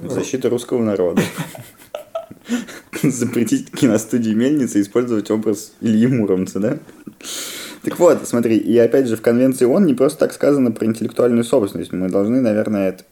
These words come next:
т-, толковать так, что все ограничения интеллектуальной собственности, которые есть, включая,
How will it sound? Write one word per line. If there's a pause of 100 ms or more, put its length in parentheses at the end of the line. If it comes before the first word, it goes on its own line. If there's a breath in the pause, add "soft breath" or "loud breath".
т-,
толковать
так,
что
все
ограничения
интеллектуальной
собственности,
которые
есть, (600 loud breath)
включая,